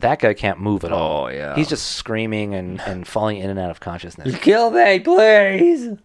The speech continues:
Speaker 1: I think so, <laughs> yeah. So Jack gets a, a, a life jacket,
Speaker 2: Mm-hmm.
Speaker 1: ties it onto this charred man's body.
Speaker 2: Oh, it's gotta not feel good.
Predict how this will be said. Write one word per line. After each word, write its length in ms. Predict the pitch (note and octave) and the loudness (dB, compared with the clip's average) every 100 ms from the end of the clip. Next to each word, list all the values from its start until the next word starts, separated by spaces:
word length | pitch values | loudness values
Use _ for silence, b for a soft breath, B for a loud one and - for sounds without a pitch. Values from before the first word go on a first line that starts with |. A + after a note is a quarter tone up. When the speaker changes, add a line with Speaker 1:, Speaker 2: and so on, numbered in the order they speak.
| - | -6
Speaker 1:
I 100 | C#3+ | -2
think 200 | E3+ F#3+ | 0 2
so, 380 | E3+ E3 - A2 | 2 2 0 -2
<laughs> 20 | |
yeah. 300 | B2 F2+ C#2 - B B B B | 0 -2 -4 -16 B B B B
So 160 | - C3+ | -2 0
Jack 340 | E3 F#3+ - - | 2 2 0 -2
gets 200 | C#3 C3 | 0 2
a, 140 | A2 - | 0 0
a, 380 | G#2+ G2 G2 F#2+ - | 0 2 2 0 -2
a 60 | |
life 240 | G#2+ G#2+ - | -2 -2 -2
jacket, 460 | F2+ - F#2+ - _ _ | -6 -4 -6 -8 _ _
Speaker 2:
Mm-hmm. 120 | - G#2+ | -14 -4
Speaker 1:
ties 280 | A#2 C3 | 0 2
it 80 | D3 | 4
onto 240 | B2+ B2 A2 | 2 2 -4
this 220 | G2+ - | -6 -6
charred 520 | - A2+ G2+ F#2+ F2+ | -4 2 2 2 -4
man's 300 | F2+ F2 E2+ | -12 -12 -10
body. 260 | - B1 - | -6 -2 -2
Speaker 2:
Oh, 220 | G#2+ - | -2 -4
it's 100 | - | -6
gotta 260 | - - - _ | -10 -10 -14 _
not 220 | - - | -12 -12
feel 140 | - - | -16 -16
good. 260 | - - | -18 -20